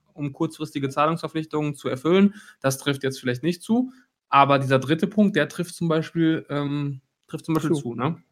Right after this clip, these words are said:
Speaker 2: Und der vierte?
Speaker 1: Das war der, den ich grad vorgelesen hab. Deine Mittel reichen nicht aus, um kurzfristige Zahlungsverpflichtungen zu
Speaker 2: Ah,
Speaker 1: erfüllen.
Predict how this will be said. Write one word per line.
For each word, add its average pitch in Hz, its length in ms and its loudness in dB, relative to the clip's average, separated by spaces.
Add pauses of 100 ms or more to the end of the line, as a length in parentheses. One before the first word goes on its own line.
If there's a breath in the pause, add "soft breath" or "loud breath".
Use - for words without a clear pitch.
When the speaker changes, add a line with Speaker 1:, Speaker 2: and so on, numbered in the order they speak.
(360)
Speaker 2:
Und 170 100 0
der 180 100 8
vierte? 220 320 6 (960)
Speaker 1:
Das 147 160 2
war 165 80 6
der, 165 120 8
den 170 60 4
ich 165 80 0
grad 156 140 2
vorgelesen 147 380 6
hab. 127 80 2
Deine 131 160 6
Mittel 147 240 6
reichen 139 300 4
nicht 139 120 -2
aus, 143 200 2
um 135 100 -2
kurzfristige 139 600 -2
Zahlungsverpflichtungen 131 840 -2
zu 120 160 -6
Speaker 2:
Ah, 143 160 12
Speaker 1:
erfüllen. 123 240 2